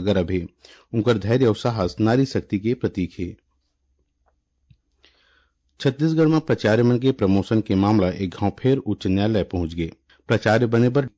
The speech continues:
बीएड डिग्री जरूरी करे के मांग करे गए है। याचिका में कहे गए है कि शिक्षक मन के भर्ती पर न्यूनतम योग्यता राष्ट्रीय अध्यापक शिक्षा परिषद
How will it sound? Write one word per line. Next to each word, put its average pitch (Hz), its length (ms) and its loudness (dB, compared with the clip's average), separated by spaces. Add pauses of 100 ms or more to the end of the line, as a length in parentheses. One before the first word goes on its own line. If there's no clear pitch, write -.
(160)
बीएड 120 360 2
डिग्री 101 380 2 (360)
जरूरी 113 300 2
करे 92 240 0
के 98 160 -2
मांग 92 240 2
करे 92 200 -2
गए 87 140 -2
है। 92 180 -6 (340)
याचिका 107 400 0
में 117 120 2
कहे 110 220 0
गए 120 140 0
है 135 80 0
कि 120 140 -4
शिक्षक 117 400 -4
मन 120 140 2
के 98 180 0
भर्ती 104 280 -2
पर 139 160 0
न्यूनतम 110 580 2 (520)
योग्यता 120 540 2
राष्ट्रीय 98 420 0
अध्यापक 101 560 -4
शिक्षा 107 260 -4
परिषद 120 440 0